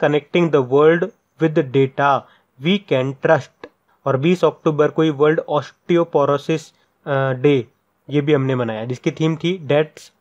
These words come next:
Osteoporosis। अ, ये एक बीमारी होती है जिसमें हड्डियाँ बहुत कमज़ोर हो जाती है, हल्की सी चोट से भी हड्डी टूट सकती है। एक नेशनल स्टैटिस्टिक डे भी होता है, जो तो हम हर साल मनाते हैं, ट्वेंटी नाइन जून को मनाते हैं।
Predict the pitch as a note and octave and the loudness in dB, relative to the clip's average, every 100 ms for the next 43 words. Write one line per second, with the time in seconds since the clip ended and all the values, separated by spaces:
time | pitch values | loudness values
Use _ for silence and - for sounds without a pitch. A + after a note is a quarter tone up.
0 | - D3 - E3+ D3+ D3 B2+ A#2+ B2+ - | -6 -6 -4 -2 0 0 -2 -4 -8 -8
1 | _ _ _ - B2+ B2+ B2+ C#3+ C#3 C#3 | _ _ _ -8 -4 -4 -4 -4 -2 0
2 | C#3 C#3 D#3+ E3+ D#3+ G3 F3 E3+ C#3 C3+ | 2 2 2 2 0 -4 -2 -2 -2 0
3 | D3 C#3+ C#3 C#3+ C3 C#3 D3 C3 B2+ - | 0 0 0 -2 -2 0 -2 -2 -6 -8
4 | E3 - C3 B2 C3 C#3 C#3+ C#3 C3+ C#3 | -12 -10 -8 -6 -8 -8 -4 -4 -4 -6
5 | C3+ B2+ B2+ C3+ - B2+ - - - A2 | -6 -6 -8 -10 -10 -10 -10 -12 -14 -18
6 | - _ _ - D#3 D#3 D3 D3+ - F#3+ | -18 _ _ -2 -2 2 0 0 2 0
7 | F3+ F3 D#3+ E3+ - F3 D3+ C#3+ E3 D3+ | 2 0 0 -2 -4 -4 0 0 2 0
8 | D3+ D3+ C#3+ C3+ C#3 C#3+ C3 B2 D3 D#3 | 0 -2 -2 -2 -2 -2 -4 -4 -2 0
9 | C#3+ B2+ B2 C#3 - _ - D3 C#3+ D3 | 0 -2 -4 -8 -10 _ -2 0 0 0
10 | C#3+ C3 B2+ B2 C#3+ B2+ A2 - A2+ | 0 -2 -4 -2 -2 -4 -6 -10 -14